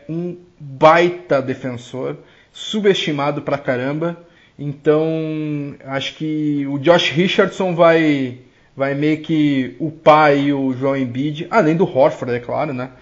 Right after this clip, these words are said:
Mas eu acho que o que faltava mais pro, pro, pro Joel Embiid era uma defesa de garrafão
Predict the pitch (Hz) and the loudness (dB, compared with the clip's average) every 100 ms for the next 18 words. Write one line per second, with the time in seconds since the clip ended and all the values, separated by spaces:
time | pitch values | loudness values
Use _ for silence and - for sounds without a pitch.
0 | _ _ - 135 135 139 139 143 - 151 | _ _ -8 -2 0 2 2 0 0 2
1 | 143 139 131 127 123 - 135 151 151 139 | 2 2 0 0 -4 -6 -8 -2 2 4
2 | 147 160 175 156 143 156 156 160 147 131 | 6 6 6 4 2 0 -2 -4 -4 -6
3 | 135 131 127 131 135 135 135 135 143 143 | -6 -6 -6 -4 -2 -2 -2 0 0 0
4 | 139 135 - 143 139 143 147 139 139 143 | -2 -4 -4 -6 -6 -2 2 2 0 -4
5 | 147 | -6